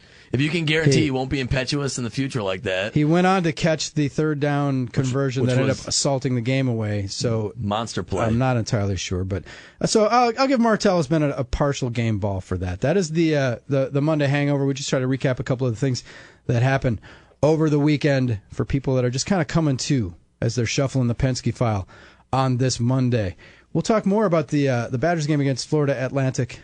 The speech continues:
Speaker 2: and the Packers. Don't forget, we have, uh, A-, Antonio Freeman, the End Zone with Antonio Freeman. Our season premiere is coming up at two o'clock. The Packers Hall of Fame wide receiver is stoked to, uh, break down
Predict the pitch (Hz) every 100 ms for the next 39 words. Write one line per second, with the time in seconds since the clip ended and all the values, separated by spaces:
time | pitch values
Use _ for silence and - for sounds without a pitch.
0 | - _ 175 233 294 180 147 135 127 151
1 | - 156 147 120 123 127 127 120 123 117
2 | 110 - - - _ _ - 135 - 165
3 | 160 175 160 160 160 143 143 170 190 190
4 | 160 160 151 156 143 151 143 131 - 165
5 | 170 156 147 147 139 - 139 127 - 120
6 | 110 - 139 127 131 123 - 127 120 131
7 | 120 - 131 123 120 113 - 131 127 107
8 | 98 - - 156 165 - - - - _
9 | _ - - 143 135 127 120 110 143 135
10 | 147 139 139